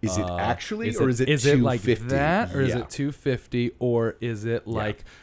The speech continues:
Speaker 2: really four hundred, and you're doing
Speaker 1: Yeah.
Speaker 2: that? Because I'm out, you know, I tiptoe that mark, so let's,
Speaker 1: Yeah, yeah.
Speaker 2: I don't wanna, like, get up quickly and the thing fall out from under me.
Speaker 1: Yeah. 'Cause it
Speaker 2: And,
Speaker 1: doesn't
Speaker 2: uh,
Speaker 1: matter how comfortable you are in your own body.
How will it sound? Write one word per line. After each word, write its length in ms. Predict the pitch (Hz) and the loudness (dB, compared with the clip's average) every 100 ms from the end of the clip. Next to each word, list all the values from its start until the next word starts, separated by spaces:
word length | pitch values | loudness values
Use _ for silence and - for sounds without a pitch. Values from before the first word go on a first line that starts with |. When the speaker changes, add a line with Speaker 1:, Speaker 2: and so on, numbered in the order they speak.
| - - | -18 -4
Speaker 2:
really 320 | 143 147 147 | -2 -2 -4
four 640 | - - - 339 320 254 | -6 -16 -8 -2 0 2
hundred, 540 | 151 147 120 104 95 - | 2 2 0 0 0 0
and 160 | 131 | -2
you're 320 | 127 120 120 - | -2 -2 -4 -6
doing 300 | - 160 160 | -6 -2 0
Speaker 1:
Yeah. 80 | 175 | 0
Speaker 2:
that? 100 | 156 | -2
Because 300 | 170 185 165 - - | -8 -8 -10 -12 -10
I'm 140 | 151 | -4
out, 200 | 202 254 190 | -4 -4 -6
you 80 | 214 | -4
know, 260 | 277 208 - | -2 -2 -2
I 80 | 151 | -2
tiptoe 460 | - 214 - 240 | 0 -2 4 4
that 200 | 240 254 | 6 4
mark, 260 | 269 269 - | 4 2 0
so 180 | - 135 | -2 2
let's, 320 | 147 180 87 | 2 2 0
Speaker 1:
Yeah, 160 | 95 76 - - - | 0 -2 -8 -16 -4
yeah. 100 | 101 | 0
Speaker 2:
I 60 | |
don't 220 | 190 214 185 | 2 2 2
wanna, 200 | 208 202 | 2 2
like, 380 | 165 139 123 - 123 117 | 4 2 0 -8 -14 -8
get 180 | 165 165 | -4 -2
up 180 | 151 - | -4 -4
quickly 520 | 180 196 - 127 113 | -2 -2 -2 -4 -2
and 120 | 127 123 | -4 -4
the 60 | |
thing 240 | 113 147 127 | -2 -4 -4
fall 460 | - - 139 139 | -6 -2 0 2
out 240 | 135 127 - | 2 0 -2
from 200 | 117 107 | -4 -2
under 300 | 151 156 107 | 0 0 0
me. 240 | 92 85 | -2 -4
Speaker 1:
Yeah. 200 | 90 69 - - - | -4 -6 -8 -18 -12
'Cause 140 | - 117 | -4 0
it 80 | 113 | 2
Speaker 2:
And, 80 | - | 2
Speaker 1:
doesn't 180 | 226 | 2
Speaker 2:
uh, 40 | - | 0
Speaker 1:
matter 140 | 202 | -2
how 280 | 139 156 147 | -6 -8 -8
comfortable 520 | - 139 139 143 135 | -8 -10 -8 -8 -6
you 200 | 110 98 | -4 -4
are 180 | 95 101 | -2 -2
in 140 | 95 | -2
your 160 | 95 92 | -2 -2
own 140 | 92 | -4
body. 440 | 85 85 87 104 | -4 -4 -4 -6